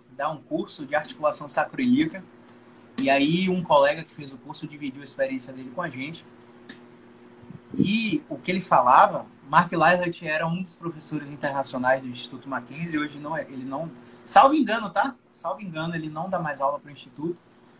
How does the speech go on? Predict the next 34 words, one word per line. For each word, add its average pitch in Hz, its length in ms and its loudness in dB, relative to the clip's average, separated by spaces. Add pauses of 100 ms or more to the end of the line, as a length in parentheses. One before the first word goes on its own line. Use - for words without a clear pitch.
(160)
E 156 80 -4
ele 175 120 -2
tem 196 180 -8
cursos 220 400 -12
assim 196 240 -2
pelo 180 200 -6
mundo 175 240 -12
todo 165 280 -6
como 147 180 -16
convidado. 151 560 0 (560)
E 175 80 2
a 180 40 6
experiência 214 540 2
dele 180 500 -2
é 135 140 -8
que 180 500 -6 (400)
quando 254 260 0
você 185 380 -2
tem 156 320 -10
um 147 60 -16
lateral 147 380 -2
shift 147 340 -14
ipsilateral, 160 880 2
ele 170 260 -8 (180)
tende 240 540 0 (460)
a 170 140 2
ser 180 160 -4
resolvido 165 600 -4
com 185 120 -10
deslocamento 160 640 -2
no 165 100 0
vão 165 180 -6
da 170 140 4
porta. 123 460 -2